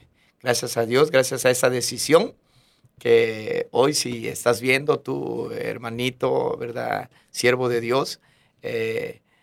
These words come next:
digo, hay veces que apenas estaba platicando yo con un hermano que su-, le, le sucedió lo mismo, ¿no? Y, y le, a él le costó años, ¿no? Yo, yo, yo le doy gracias a Dios porque, eh, mi proceso fue muy rápido. O sea, yo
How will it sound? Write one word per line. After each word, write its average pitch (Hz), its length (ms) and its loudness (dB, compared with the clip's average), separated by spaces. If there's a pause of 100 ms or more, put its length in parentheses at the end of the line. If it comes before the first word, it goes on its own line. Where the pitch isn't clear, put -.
(280)
digo, 123 460 2
hay 117 140 2
veces 120 360 -2
que - 480 0
apenas 151 400 -2
estaba 143 300 2
platicando 143 460 -6
yo 135 140 -4
con 135 160 -6
un 139 100 -8
hermano 131 420 -4
que - 240 -10 (280)
su-, 104 220 -10
le, 107 280 -6
le 123 100 0
sucedió 127 400 2
lo 156 120 8
mismo, 139 360 -2
¿no? 139 260 -4 (1000)
Y, 117 60 -4
y 131 300 0
le, 131 240 2
a 127 140 8
él 151 120 6
le 175 100 4
costó 156 360 2
años, 151 500 2
¿no? 120 280 -10
Yo, 127 280 0
yo, 143 300 2
yo 151 160 6
le 196 80 8
doy 185 100 8
gracias 175 380 2
a 156 60 4
Dios 175 180 4
porque, 139 440 2
eh, 113 100 -4
mi 139 140 0
proceso 170 480 0
fue 170 180 2
muy 170 220 0
rápido. 151 600 0
O - 80 -8
sea, 135 160 -4
yo 151 480 6